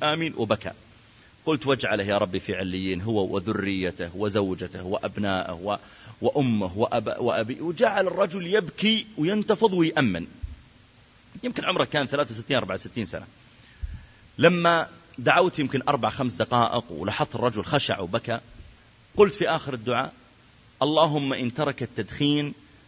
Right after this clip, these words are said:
فاستجب هذا الدعاء، وإن لم يتركه فاحرمه منه". فالرجل المسكين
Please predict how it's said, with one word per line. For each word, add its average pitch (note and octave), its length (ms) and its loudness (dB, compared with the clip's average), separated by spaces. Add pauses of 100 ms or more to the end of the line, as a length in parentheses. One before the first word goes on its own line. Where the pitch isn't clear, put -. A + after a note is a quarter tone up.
(180)
فاستجب G#2+ 500 -2
هذا A2 160 0
الدعاء، D#2 460 -6
وإن F#3+ 240 2
لم F3+ 240 2
يتركه G3 600 2 (140)
فاحرمه F3 400 4
منه". C#3 180 6 (4000)
فالرجل F#3+ 640 8 (380)
المسكين F#3+ 680 4